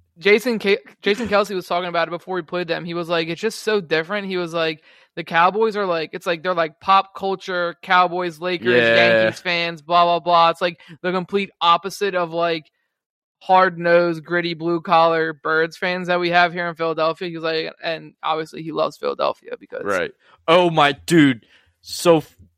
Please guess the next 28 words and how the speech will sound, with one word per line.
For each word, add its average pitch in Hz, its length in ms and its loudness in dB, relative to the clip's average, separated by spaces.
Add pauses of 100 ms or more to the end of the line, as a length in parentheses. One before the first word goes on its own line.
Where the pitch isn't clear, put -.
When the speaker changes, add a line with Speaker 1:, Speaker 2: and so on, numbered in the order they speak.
(100)
Speaker 2:
quick 180 200 0
story. 113 500 -2 (380)
When 127 160 0
I, 135 220 4
uh, 120 360 4
remember 147 280 0
when 214 100 6
I 185 100 6
texted 147 380 -2
you 151 60 0
when 143 100 0
I 131 40 4
was 120 100 -4
coming 127 240 -2
home 127 180 -2
from 127 140 -8
my 110 100 4
work 110 260 -2
trip, 120 280 0
how 110 100 4
my, 107 200 0
like, 98 180 -2
flight 113 180 0
got 120 220 2
delayed 123 260 -2
and 123 80 -6
all 123 140 2
that? 127 260 4